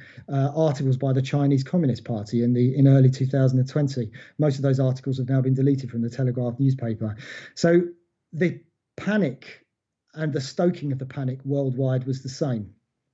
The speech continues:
Um, we also know that, uh, the international union, uh, federations were also agitating for lockdowns. I've, I've done a lot of research on this in my book, uh, My Road to Freedom. So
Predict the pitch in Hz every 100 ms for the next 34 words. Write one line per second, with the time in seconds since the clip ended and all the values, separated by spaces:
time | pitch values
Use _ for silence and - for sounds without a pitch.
0 | _ _ - 160 143 - - - - 165
1 | 220 185 170 160 156 143 151 143 - 151
2 | 147 147 - - 170 - 196 185 175 160
3 | - 165 151 175 170 127 107 - - 131
4 | - 139 131 127 123 131 135 135 165 160
5 | 147 120 107 _ - 135 131 - 127 -
6 | 127 131 131 135 123 120 135 131 - 135
7 | 180 151 143 127 131 - 135 127 127 117
8 | 131 131 127 131 131 135 127 135 139 131
9 | 135 131 131 131 160 151 117 104 - -
10 | - - - - 156